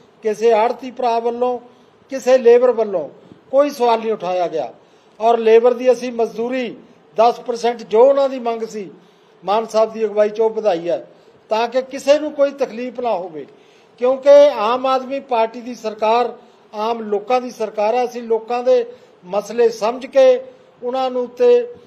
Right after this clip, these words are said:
ਪਲਾਨਿੰਗ ਦੇ ਨਾਲ ਕੰਮ ਕਰਦੇ ਹਾਂ, ਅਮਲੀ ਰੂਪ ਦੇ ਵਿੱਚ, ਔਰ ਉਹਨਾਂ ਨੂੰ ਹੱਲ ਕਰਦੇ ਹਾਂ। ਦੂਜੇ ਪਾਸੇ ਉਹ ਲੋਕ ਨੇ ਜਿਨ੍ਹਾਂ ਕੋਲੇ ਕੋਈ ਆਰਥਿਕ ਪ੍ਰੋਗਰਾਮ ਨਹੀਂ, ਕੋਈ ਲੋਕਾਂ ਦੀ ਭਲਾਈ ਦਾ ਪ੍ਰੋਗਰਾਮ ਨਹੀਂ, ਕੀ ਗੱਲਾਂ ਕਰਦੇ ਨੇ, ਜਕਾਰੇ ਛੱਡਦੇ ਨੇ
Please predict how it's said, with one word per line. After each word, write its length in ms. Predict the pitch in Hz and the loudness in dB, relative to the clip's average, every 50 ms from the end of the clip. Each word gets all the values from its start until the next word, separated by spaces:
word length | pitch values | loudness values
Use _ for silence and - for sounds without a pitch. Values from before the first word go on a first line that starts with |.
| _ _ _ _ - | _ _ _ _ -8
ਪਲਾਨਿੰਗ 380 | 220 214 214 233 240 247 254 247 | -4 -2 -2 -2 0 -2 -4 -2
ਦੇ 160 | 233 254 247 | 0 -2 0
ਨਾਲ 180 | 240 240 240 233 | 2 0 -2 -2
ਕੰਮ 280 | 233 - 233 226 240 247 | -2 -4 -6 -4 -4 -4
ਕਰਦੇ 360 | - 254 247 240 233 254 262 | -2 -2 -2 -2 -2 -2 -2
ਹਾਂ, 380 | 262 254 254 269 - 233 208 202 | 0 -2 -4 -6 -6 -6 -8 -4
ਅਮਲੀ 280 | 233 254 262 277 277 | -4 -2 -2 -2 -4
ਰੂਪ 240 | 254 254 254 208 226 | -6 -8 -10 -10 -2
ਦੇ 140 | 220 254 247 | 2 2 2
ਵਿੱਚ, 400 | 233 247 247 - 254 247 247 240 - - - - _ _ _ _ - | 2 0 -14 -6 -4 -2 -2 -2 -4 -14 -20 -20 _ _ _ _ -4
ਔਰ 180 | 233 247 254 254 | -2 0 2 2
ਉਹਨਾਂ 380 | 262 262 240 240 254 254 254 | 0 0 -2 -2 -2 -4 -4
ਨੂੰ 300 | 254 254 254 269 277 254 - - - - 196 | -4 -4 -4 -6 -6 -10 -12 -18 -20 -6 -4
ਹੱਲ 180 | 226 254 254 247 | -2 -2 -2 -2
ਕਰਦੇ 400 | - 240 214 190 170 180 180 170 | -2 -2 -4 -4 -6 -10 -10 -10
ਹਾਂ। 100 | 147 - - _ _ _ _ _ _ _ _ _ _ | -10 -12 -14 _ _ _ _ _ _ _ _ _ _
ਦੂਜੇ 260 | 190 220 202 202 247 233 | -14 -12 -2 0 0 0
ਪਾਸੇ 300 | 240 240 220 220 226 233 | 0 -2 -4 -2 0 0
ਉਹ 120 | 240 240 | 0 2
ਲੋਕ 260 | 240 233 226 220 226 226 | 2 2 2 2 0 -2
ਨੇ 240 | 233 233 233 226 220 - _ _ _ _ _ _ _ _ 156 | -4 -4 -4 -6 -8 -12 _ _ _ _ _ _ _ _ -8
ਜਿਨ੍ਹਾਂ 240 | 202 226 254 247 | -6 -4 -4 -4
ਕੋਲੇ 240 | 247 247 240 240 233 233 | -2 0 2 2 2 0
ਕੋਈ 340 | 233 240 240 254 269 269 262 | 2 4 4 4 4 4 4
ਆਰਥਿਕ 400 | 233 233 226 220 - 233 233 233 | 2 2 0 -2 -6 -8 -8 -8
ਪ੍ਰੋਗਰਾਮ 480 | - 240 233 233 233 233 240 240 240 240 | -6 -2 -2 0 0 0 -2 -2 -4 -6
ਨਹੀਂ, 180 | 247 247 240 233 - _ _ _ _ _ _ _ _ - | -8 -8 -8 -10 -14 _ _ _ _ _ _ _ _ 4
ਕੋਈ 260 | 247 254 269 277 285 254 | 6 6 6 6 4 2
ਲੋਕਾਂ 360 | 247 247 226 233 - 247 247 | 2 2 2 2 0 -4 -4
ਦੀ 100 | 247 254 | -4 -6
ਭਲਾਈ 360 | 247 - 262 247 226 220 233 226 | -8 -6 0 2 2 2 4 4
ਦਾ 120 | 254 254 | 2 2
ਪ੍ਰੋਗਰਾਮ 460 | 247 - 240 240 240 233 247 247 247 247 | 2 2 0 0 2 2 0 -2 -2 -4
ਨਹੀਂ, 220 | 247 254 254 240 233 - _ _ _ _ _ _ _ 233 | -6 -8 -10 -10 -14 -18 _ _ _ _ _ _ _ -10
ਕੀ 160 | 254 269 247 | -8 0 2
ਗੱਲਾਂ 260 | 269 254 262 262 262 | 2 2 2 -2 -2
ਕਰਦੇ 300 | - 247 247 240 233 254 | 0 -2 -2 0 0 0
ਨੇ, 120 | 247 254 247 | 0 0 -2
ਜਕਾਰੇ 400 | 196 226 214 233 220 226 233 240 226 | -2 -4 0 2 2 4 4 2 0
ਛੱਡਦੇ 380 | - 190 196 185 160 180 170 | 0 -4 -6 -6 -6 -8 -10
ਨੇ 160 | 151 147 131 | -10 -12 -16